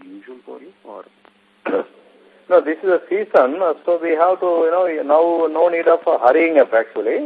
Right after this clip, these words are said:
Speaker 2: Only this is... Uh, uh, the de-, decision we have to take only during, uh, uh, you know, February, March, uh, you know, that is the end of the season. Whether to, you know, keep, uh, uh, you know, um, I mean, uh, stock, uh, the inventory level,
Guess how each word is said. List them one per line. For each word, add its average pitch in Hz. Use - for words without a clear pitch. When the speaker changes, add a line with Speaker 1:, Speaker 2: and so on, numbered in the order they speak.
Speaker 2:
Only 139
this 139
is... 156
Uh, 139
uh, 135
the 135
de-, 156
decision 165
we 156
have 156
to 160
take 160
only 143
during, 151
uh, 131
uh, 131
you 139
know, 156
February, 147
March, 127
uh, 120
you 127
know, 160
that 139
is 131
the -
end 131
of 135
the 127
season. 131
Whether 127
to, 127
you 123
know, 131
keep, 135
uh, 120
uh, 110
you 120
know, 127
um, 117
I 120
mean, 127
uh, 117
stock, 127
uh, 117
the 123
inventory 131
level, 127